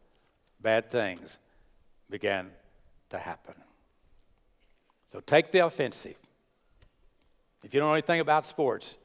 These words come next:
you'd rather have a good offense than a good defense. You show me a baseball s-, team that can score twenty runs a game,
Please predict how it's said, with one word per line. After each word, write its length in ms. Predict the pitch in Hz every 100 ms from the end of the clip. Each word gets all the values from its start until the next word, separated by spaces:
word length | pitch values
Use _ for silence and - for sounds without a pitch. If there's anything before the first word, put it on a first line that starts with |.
| _ _
you'd 140 | 110 110
rather 240 | 131 120
have 120 | 117
a 40 | 107
good 180 | 123 113
offense 720 | 123 117 120 98 92 - - _ _ _ _ _
than 120 | 110
a 40 | 101
good 180 | 110 107
defense. 680 | 107 98 110 92 - - - _ _ _ _ _ _ _
You 140 | - 143
show 220 | - 170
me 100 | 156
a 60 | 123
baseball 440 | 143 147 - 135
s-, 120 | 120 - -
team 240 | 143 143
that 120 | 123
can 100 | 120
score 260 | - 143 123
twenty 260 | - 143
runs 320 | 127 127 123 120
a 60 |
game, 340 | 117 131 131